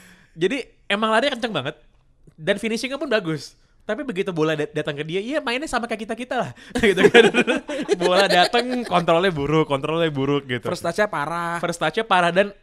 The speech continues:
Speaker 1: emang selama ini kan kal-, dia, dia kan udah sering banget ya main di kayak
Speaker 2: Charity.
Speaker 1: di charity pertandingan ama, main di Old Trafford, buat M U gitu-gitu kan. Dan yang pla-, yang paling kelihatan itu sih. Yang <laughs> paling kelihatan adalah bukan masalah nendangnya, bukan masalah larinya apalagi,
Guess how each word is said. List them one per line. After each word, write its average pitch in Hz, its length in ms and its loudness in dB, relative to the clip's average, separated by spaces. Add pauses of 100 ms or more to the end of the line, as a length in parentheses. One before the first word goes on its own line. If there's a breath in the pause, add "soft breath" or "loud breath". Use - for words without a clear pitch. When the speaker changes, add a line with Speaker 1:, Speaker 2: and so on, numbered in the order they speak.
(120)
Speaker 1:
emang 202 280 -4
selama 185 300 -4
ini 170 100 -10
kan 262 220 -12
kal-, 190 240 -12
dia, 214 180 -10
dia - 160 -6
kan 311 140 -6
udah 220 100 -6
sering 175 300 -10
banget 151 260 -8
ya 214 80 -8
main 156 300 -8
di 127 400 -8 (400 soft breath)
kayak 123 560 -4
Speaker 2:
Charity. 147 420 -6
Speaker 1:
di 160 120 0
charity 151 280 0
pertandingan 135 300 -6
ama, 131 560 -2
main 135 160 -6
di 131 80 -6
Old 127 120 -2
Trafford, 131 560 -2
buat 131 140 -4
M 131 240 -8
U 135 140 -4
gitu-gitu 135 400 -6
kan. 113 240 -10 (260 soft breath)
Dan 156 440 -6
yang 151 260 -2
pla-, 156 200 -4
yang 147 160 -2
paling 151 200 -2
kelihatan 165 240 -6
itu 214 160 -4
sih. 117 140 -10 (280 soft breath)
Yang 151 260 -2
<laughs> 151 60 -2
paling 165 140 0
kelihatan 160 240 -2
adalah 196 240 -2 (240 loud breath)
bukan 160 260 -4
masalah 165 400 -2
nendangnya, 156 540 -4
bukan 160 320 -8
masalah 165 340 -4
larinya 151 380 -2
apalagi, 127 500 -6